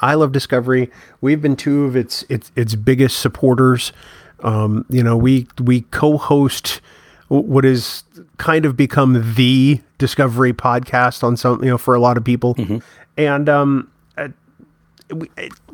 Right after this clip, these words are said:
Speaker 1: it's time to acknowledge that every Trek has things that it could improve.
Speaker 2: Absolutely.
Speaker 1: Everyone, from T O S right up through to current day.
Speaker 2: Mm-hmm.
Speaker 1: And I, I, I thought it was time to examine some of those things. It doesn't lessen my love for Discovery,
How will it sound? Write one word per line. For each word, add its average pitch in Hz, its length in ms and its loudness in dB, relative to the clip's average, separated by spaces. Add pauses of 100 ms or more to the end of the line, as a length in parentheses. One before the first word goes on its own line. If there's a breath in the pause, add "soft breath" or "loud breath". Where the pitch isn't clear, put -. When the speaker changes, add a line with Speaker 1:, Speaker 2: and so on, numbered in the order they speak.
Speaker 1:
it's - 180 -4
time 254 200 2
to 190 100 4
acknowledge 135 460 2
that 120 180 0
every 143 340 2
Trek - 560 -2 (440 soft breath)
has 127 500 -2
things 117 340 0
that - 180 -2
it 123 180 -4
could 117 180 0
improve. - 500 -8 (240)
Speaker 2:
Absolutely. 143 500 -2
Speaker 1:
Everyone, 117 460 -4
from 120 260 -2
T - 180 0
O 165 100 4
S 147 240 2
right 131 120 2
up 131 160 -2
through 131 400 0
to 123 360 -2
current 123 420 0
day. 110 260 -2
Speaker 2:
Mm-hmm. 170 120 2 (480 loud breath)
Speaker 1:
And 143 460 2 (140)
I, 135 140 -4 (280)
I, 143 180 -2
I 135 80 -2
thought 160 240 2
it 160 80 2
was 143 120 0
time 131 340 2
to 135 160 0
examine 120 520 2
some 120 180 -2
of 117 120 -4
those 113 180 -4
things. 110 300 -6
It 113 80 -8
doesn't 123 360 -6 (100)
lessen 131 500 -2
my 127 140 4
love 110 240 0
for 117 140 -6
Discovery, 107 540 -8